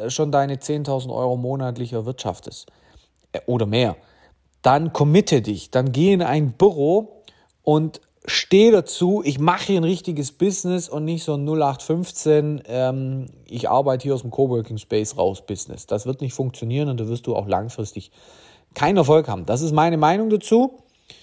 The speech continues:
Ähm, ich glaube, ich vertrete die nicht alleine, äh, aber hauptsächlich ist es eben auch meine Erfahrung.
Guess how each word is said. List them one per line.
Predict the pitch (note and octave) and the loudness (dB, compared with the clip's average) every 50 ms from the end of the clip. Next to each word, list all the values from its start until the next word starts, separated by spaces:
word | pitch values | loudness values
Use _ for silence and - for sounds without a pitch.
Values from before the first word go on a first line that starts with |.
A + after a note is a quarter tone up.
| _ _ _ _ _ _ _ _ - | _ _ _ _ _ _ _ _ 2
Ähm, | C#3+ D#3 D#3 D#3+ D#3+ D#3+ D#3+ D#3+ D#3+ D#3+ D#3+ D#3+ D#3+ - _ _ _ _ _ _ _ _ _ _ _ _ - | 4 4 6 4 4 2 2 0 0 0 -2 -4 -6 -10 _ _ _ _ _ _ _ _ _ _ _ _ -10
ich | C3 - | -6 0
glaube, | - C#3+ C#3+ F3 F3+ F#3 | 4 4 4 4 4 0
ich | F3 - | -2 -2
vertrete | - E3 - - E3 F#3 E3+ - | -4 -4 0 0 0 0 0 0
die | D#3+ D#3 | -2 -2
nicht | E3+ D#3+ E3 | -2 0 2
alleine, | D3 C#3+ C#3+ D#3 F3 F#3 G3 G3 F#3+ - _ _ _ _ _ _ _ _ _ _ _ _ _ _ _ _ _ - - - _ | 4 4 4 4 4 2 0 -2 -4 -8 _ _ _ _ _ _ _ _ _ _ _ _ _ _ _ _ _ -20 -20 -10 _
äh, | - C3+ | 0 2
aber | C3+ C#3 C#3 C#3 C3 - - C3 C#3 B2+ | 4 4 4 2 2 2 2 2 4 4
hauptsächlich | B2+ C3+ - - - - C#3 C3 C3+ B2 | 4 4 2 2 2 0 0 0 0 -4
ist | B2 B2 | -4 -6
es | B2 A#2 A#2 | -6 -6 -6
eben | A2+ A2+ A2 | -6 -4 -4
auch | G2 G2+ - | -4 -4 -4
meine | G2+ G2 G#2 G#2 G2+ | -4 -6 -4 -6 -8
Erfahrung. | G2 - - G2 G#2 G2 F2+ | -10 -10 -14 -14 -14 -14 -16